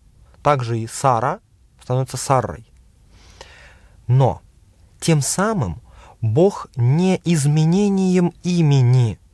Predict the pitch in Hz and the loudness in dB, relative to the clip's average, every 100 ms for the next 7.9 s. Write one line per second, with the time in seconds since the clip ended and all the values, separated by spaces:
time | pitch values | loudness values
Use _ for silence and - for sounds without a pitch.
0 | _ - 117 131 139 135 117 113 - 131 | _ -2 0 2 2 2 0 -2 0 0
1 | 135 - 117 117 139 123 - - 117 107 | 0 0 -2 -2 -2 -4 -6 -6 -6 -6
2 | 113 98 - _ _ - - - - - | -6 -8 -12 _ _ -20 -20 -20 -20 -4
3 | 127 - 139 151 143 127 - - 160 151 | -4 -2 0 0 -2 -4 -6 -2 0 0
4 | - - 60 - - - - - - 151 | -6 -14 -14 -18 -20 -20 -20 -16 -6 -4
5 | - 160 156 139 - 120 123 185 - 131 | -2 0 2 0 -2 -2 0 0 -2 0
6 | 117 107 170 123 110 - 151 - 110 - | 0 0 -2 0 -2 -2 -4 -4 -10 -6
7 | - 165 185 127 101 82 - - | -2 0 0 -2 -4 -8 -12 -20